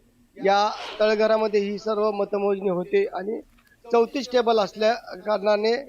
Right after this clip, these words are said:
या मतमोजणीला विलंब लागतोय आणि बॅलेट पेपरवर हे मतदान घेण्यात आलं होतं. जवळपास साडे सतरा हजार,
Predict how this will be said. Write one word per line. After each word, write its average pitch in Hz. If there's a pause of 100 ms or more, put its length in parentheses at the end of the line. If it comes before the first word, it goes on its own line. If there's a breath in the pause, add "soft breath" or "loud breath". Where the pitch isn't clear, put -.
या 202
मतमोजणीला 208
विलंब 208
लागतोय 196
आणि 208 (480 soft breath)
बॅलेट 233
पेपरवर 233
हे 220
मतदान 208
घेण्यात 196
आलं 190
होतं. 202
जवळपास 208
साडे 214
सतरा 226
हजार, 240